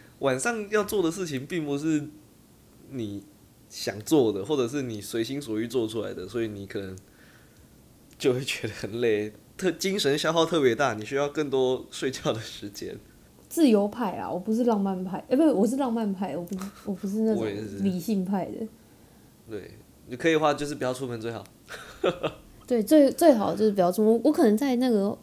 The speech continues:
Speaker 2: 定计划的时候，或者是定要去哪的时候，就会觉得，“啊，今天还是不要出门好了。”
Speaker 1: 真的，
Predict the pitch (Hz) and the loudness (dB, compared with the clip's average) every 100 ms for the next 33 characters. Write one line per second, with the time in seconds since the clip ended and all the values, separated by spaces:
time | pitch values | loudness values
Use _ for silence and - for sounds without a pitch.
0 | - _ - 254 220 240 214 214 190 175 | -16 _ 4 6 6 2 0 0 -2 -2
1 | 190 226 196 196 196 220 202 208 202 190 | 2 2 2 0 0 0 2 0 -2 -6
2 | 139 190 180 175 180 - - 190 - - | -8 -8 -8 -6 -6 -6 -8 -10 -12 -8
3 | 196 196 175 165 - - - - - 220 | -2 -2 -2 -8 -8 -8 -8 -10 -10 -14
4 | - - 233 - - _ _ - 277 - | -14 -16 -18 -20 -20 _ _ -14 -14 -14
5 | - - - - - 127 139 151 131 110 | -20 -20 -20 -16 -10 -8 -6 -4 -4 -4